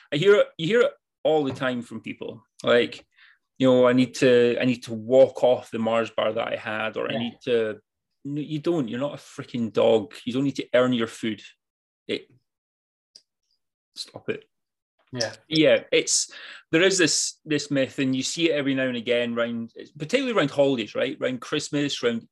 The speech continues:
Speaker 1: Easter. If you follow any American people, around sort of Thanksgiving and maybe, uh, fourth of, um, July,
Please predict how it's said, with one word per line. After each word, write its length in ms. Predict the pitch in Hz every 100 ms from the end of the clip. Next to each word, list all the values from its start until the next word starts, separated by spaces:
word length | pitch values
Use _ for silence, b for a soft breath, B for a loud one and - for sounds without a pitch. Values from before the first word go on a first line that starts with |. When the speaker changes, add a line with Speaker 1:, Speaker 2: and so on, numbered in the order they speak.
| -
Speaker 1:
Easter. 840 | 143 - - 131 127 123 123 120 B B B B B -
If 140 | - 143
you 60 |
follow 260 | 143 143 143
any 200 | 131 123
American 540 | 120 120 123 123 120
people, 400 | 117 117 123 110 _ _ _ _ _ - -
around 200 | 131 127
sort 120 | 131
of 60 |
Thanksgiving 720 | - 127 113 - 123 120 120 117
and 100 | 117
maybe, 500 | 113 117 113 110 107 - -
uh, 180 | -
fourth 380 | - - 120 -
of, 200 | 117 104 _ -
um, 440 | - 107 107 104 101 _
July, 500 | - 110 113 113 110